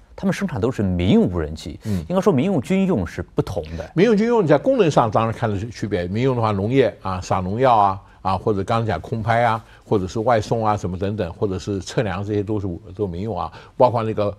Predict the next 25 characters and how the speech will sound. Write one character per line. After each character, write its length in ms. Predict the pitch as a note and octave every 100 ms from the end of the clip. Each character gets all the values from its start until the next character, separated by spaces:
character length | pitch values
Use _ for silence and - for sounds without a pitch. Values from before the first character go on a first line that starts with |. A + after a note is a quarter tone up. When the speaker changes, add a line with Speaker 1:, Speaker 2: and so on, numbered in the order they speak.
| - -
Speaker 2:
呃， 160 | F#2+
安 240 | - B2 A#2
保 260 | G2+ - -
是 100 | A2+
吧？ 240 | G2 E2 -
Speaker 1:
嗯 120 | F#2+
哼。 260 | F2 D#2+ D#2 - - - -
Speaker 2:
那 160 | D#3 C#3+
军 200 | F#3+ A3
用 160 | G#3+
的 60 | D3
话， 140 | B2+
就 120 | G#2 A2
刚 200 | A2+ A2
才 80 |
讲 200 | G2+ E2
了， 100 | E2 F#2+
就 120 | G#2
是 60 | G2
侦 180 | A#2+
察 240 | A2 F2+ F#2+
跟 240 | G2+ G2+
打 180 | G2+ F#2
击 200 | - G2
了， 120 | F2